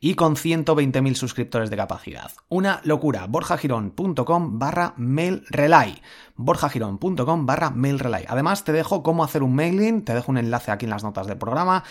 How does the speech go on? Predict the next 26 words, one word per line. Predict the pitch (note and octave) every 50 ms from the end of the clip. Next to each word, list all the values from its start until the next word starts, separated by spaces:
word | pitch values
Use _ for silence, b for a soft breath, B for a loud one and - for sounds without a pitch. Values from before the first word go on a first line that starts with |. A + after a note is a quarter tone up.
| B B B
y | B C#3 F3+ G#3+ G#3
herramientas | - E3 D3 C#3 C3+ C#3+ D#3 D#3+ E3 D#3 F3 E3 C3+
de | C3+ C#3+
email | C#3+ C#3 C3 C3
marketing | E3 F3+ D#3+ C3+ A#2 G#2+ A2 A2+
también | G#2+ G#2 A2+ B2 C#3 E3 E3
que | C3 C3+ C#3
te | C#3 C#3 C#3 B2+
pueden, | B2+ - C3 C3+ C#3 C#3+ C#3 C3+ C3
eh, | B2+ A#2+ A#2 A2 A2
que | - G#2
te | A2+ A2+
recomiendan | A2+ G#2+ A#2+ C3 C#3 C#3+ C#3 C3+
ellos | C3+ C3+ C3+ D3 D#3 D3+ - B B B B B
en | B B2+ C3+ D3 -
un | C#3 D3 C#3
par | C#3+ C3 B2+
de | B2
artículos | A#2+ A#2 - C3 B2+ C3+ C3+ C3+ C3+ C3+ -
muy | C3 C#3 E3 F3
interesantes, | D#3+ C#3 C3 A2 G#2 - - C3 C#3+ C#3 E3 E3+ E3+ - - - -
así | B2 A#2 - B2+
que | - C3
échales | A#2+ - B2 A#2 A2+ G2+ -
un | A#2 G#2 F2+
ojo. | F2 - - - -